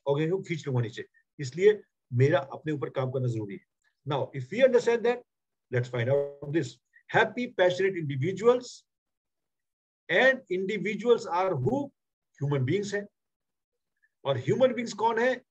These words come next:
Emotional beings हैं। So, इमोशनल वेलनेस और मेंटल वेलनेस को आपको सबसे पहले ध्यान रखना पड़ेगा।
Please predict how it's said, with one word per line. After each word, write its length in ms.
Emotional 360
beings 320
हैं। 140
So, 440
इमोशनल 640
वेलनेस 840
और 420
मेंटल 460
वेलनेस 440
को 120
आपको 240
सबसे 720
पहले 580
ध्यान 420
रखना 320
पड़ेगा। 760